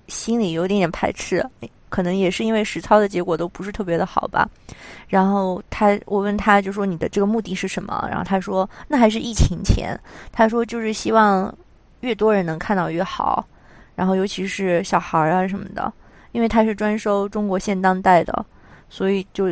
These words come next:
可能也比较小众，在法国嘛，就是希望能借助网络。”然后我当时，我真的是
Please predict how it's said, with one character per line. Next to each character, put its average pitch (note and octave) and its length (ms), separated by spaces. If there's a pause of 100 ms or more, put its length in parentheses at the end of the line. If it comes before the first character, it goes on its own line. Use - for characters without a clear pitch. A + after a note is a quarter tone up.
(100)
可 - 160
能 F#3 100
也 F#3 160
比 - 100
较 G3 120
小 E3+ 240
众， G3+ 260 (160)
在 G3 160
法 E3+ 180
国 - 220
嘛， G3+ 180 (440)
就 G3 100
是 F#3+ 80
希 F#3+ 240
望 F#3+ 180
能 E3 220
借 F3+ 180
助 F3+ 180
网 D#3 220
络。” - 220 (380)
然 F#3 120
后 G3 120
我 F#3+ 100
当 G3+ 180
时， E3+ 300
我 G3+ 140
真 B3 160
的 B3 100
是 G#3 180